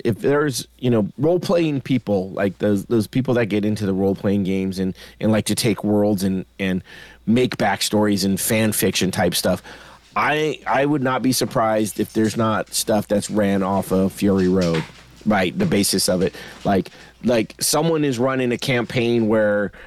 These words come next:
you know, someone stole a car from a Moten Joe and he's running for, you know, whatever. And, and, and they do all this shit. I, I could see people getting that much into this, and, and that's, and that's great. And that's where you get backstory. And that's why I think this,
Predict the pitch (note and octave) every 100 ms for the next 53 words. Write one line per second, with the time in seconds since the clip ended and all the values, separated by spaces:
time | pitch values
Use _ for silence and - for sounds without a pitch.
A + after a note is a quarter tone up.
0 | - G#2 A2 G#2 - C3 C3+ A2 - B2+
1 | B2 A#2+ G#2 - B2 A#2 A2 A2 G#2 G#2+
2 | A#2 G#2+ G2 A#2+ A#2 G#2+ F#2+ A#2+ F#2 A#2
3 | B2 A#2 G2+ A2+ G#2+ G2 G#2+ G#2 G2+ A2
4 | A2 F#2 A2 A2 A#2+ A#2+ - A#2 A2+ A2
5 | A#2 A2 A2+ D3+ C#3+ G#2+ G#2 F#2+ - E2+
6 | - - - - - C3+ B2+ D3+ D3+ E3
7 | - F3 E3 D#3 B2+ A2 C#3 B2 A#2 A#2+
8 | B2 A#2 B2 B2 G#2 G2+ F#2+ G2+ F#2+ A2+
9 | A2+ A2 - - D3 - _ G3 - -
10 | C#3 - - - - - C#3 D#3 - F3
11 | D#3+ D3 C#3 E3 A#2 B2 - C#3 B2+ B2+
12 | F3+ G3 D3 D#3+ - C3+ B2